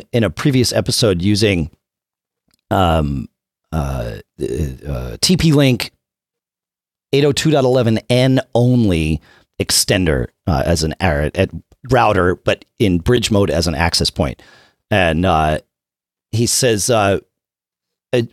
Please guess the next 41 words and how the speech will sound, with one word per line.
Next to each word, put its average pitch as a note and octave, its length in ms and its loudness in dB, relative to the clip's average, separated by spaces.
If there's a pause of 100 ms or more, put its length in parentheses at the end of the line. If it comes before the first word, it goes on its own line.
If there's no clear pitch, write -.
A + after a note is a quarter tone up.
(180)
with C3 220 0
turning F3+ 340 2
those E3 220 2
off, G3+ 360 0 (380)
that A#2 380 0 (520)
solves G#2+ 420 0
the - 80 -12
problem. D#2+ 460 0
He - 40 -12
says, - 220 -6
"My E2 100 0
Wemo B2 380 2
switches A2+ 400 0
are G#2+ 80 2
able G2+ 160 0
to F#2 80 -6
connect. F3 460 0 (280)
Everything B2+ 380 0
stays G2 340 0
online. C3 460 2
I'm G2+ 100 2
not F#2 220 0
having G2+ 320 0
problems G2 480 0
with F2 140 -4
my D#2 100 -2
TiVo C3 540 0
or F2+ 160 0
Netflix A#2 500 0
refusing G2+ 400 -2
to - 60 -10
play." C3+ 460 2
He A#2 80 -2 (460)
says, C3 120 0
"Of G#2 60 -4
course, B2+ 180 0
the G#2+ 80 0
main E2 240 2
issue D2 420 -2 (340)
is - 120 -2
coverage F#2 720 -2